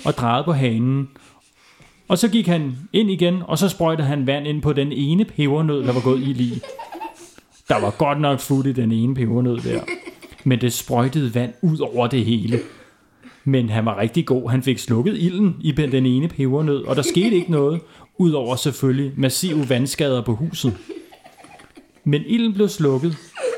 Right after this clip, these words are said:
i den ene pebernød. Brandalarmen var selvfølgelig gået i gang, så naboen var kommet over.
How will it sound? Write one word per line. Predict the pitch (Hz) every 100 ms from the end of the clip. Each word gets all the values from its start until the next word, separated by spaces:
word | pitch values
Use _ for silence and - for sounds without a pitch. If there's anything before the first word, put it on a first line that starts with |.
| - - -
i | 175
den | 156 131
ene | 107 117
pebernød. | 123 110 104 104 101 - _ - - - - - - _ - - - -
Brandalarmen | 120 135 143 117 117 113
var |
selvfølgelig | 104 123 120 110 127
gået | 127
i | 113
gang, | 110 110
så | -
naboen | 143 127 135 175 160 131
var |
kommet | - 131 117 113
over. | 104 107